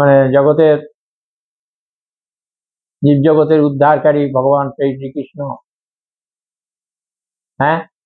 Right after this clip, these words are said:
বলরাম, সুভদ্রা, এই তিনজনকে নিয়ে যে মূর্তিটি রয়েছে, আমরা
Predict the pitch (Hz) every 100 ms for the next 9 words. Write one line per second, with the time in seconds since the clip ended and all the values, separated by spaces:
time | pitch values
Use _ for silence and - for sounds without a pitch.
0 | _ _ _ _ 143 143 143 143 139 131
1 | 135 139 131 139 139 - - _ _ _
2 | _ _ _ _ _ _ _ _ _ _
3 | _ _ _ - 139 139 139 135 131 131
4 | 123 135 131 123 - _ _ - 120 135
5 | 131 113 190 _ _ _ _ _ _ _
6 | _ _ _ _ _ _ _ - 143 170
7 | 165 147 117 _ _ _ _ _ _ _
8 | _ _ _ _ _ _ _ _ - 147
9 | 147 156 139 147 123 143 160 156 120 -
10 | - _ _ _ _ _ _ _ _ _
11 | _ _ _ _ _ _ _ _ - 143
12 | 143 135